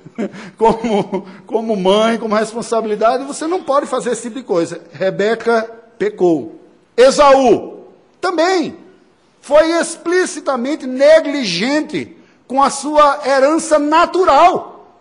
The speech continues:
da ordem da providência divina. Ele é o mais velho, ele seria aquele que levaria adiante a obra do Senhor, mas foi negligente, pensou com o estômago, com seus prazeres. Não são poucas as pessoas que, não entendendo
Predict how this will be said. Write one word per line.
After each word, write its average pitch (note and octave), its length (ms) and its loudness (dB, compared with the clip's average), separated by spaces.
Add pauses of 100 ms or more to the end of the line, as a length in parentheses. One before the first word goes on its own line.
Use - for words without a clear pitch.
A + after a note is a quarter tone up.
(120)
da C#4+ 180 6
ordem D#4 420 8
da C4 140 0
providência C#4 680 -2
divina. B3+ 500 -4
Ele D#4+ 280 4
é D4 60 4
o C#4 80 2
mais A#3+ 240 -2
velho, C4 280 0
ele D#4 220 2
seria C4 300 -4
aquele C4 320 2
que C#4 120 -10
levaria C#4 540 4
adiante D#4 360 -2
a C4 60 2
obra C#4 280 2
do A#3 100 -10
Senhor, C#4 340 2
mas D4 180 0
foi D#4 120 -4
negligente, D4+ 640 -6 (260)
pensou D4 380 0
com D#4 80 -6
o E4 40 -2
estômago, D4 680 2 (220)
com D4+ 140 0
seus D#4 260 -2
prazeres. C#4+ 840 0 (840)
Não D#4 200 4
são F4 280 0
poucas D#4 420 2
as C#4 140 0
pessoas C#4 440 -2
que, C#4+ 140 -6
não F#4+ 320 2
entendendo D4 1040 0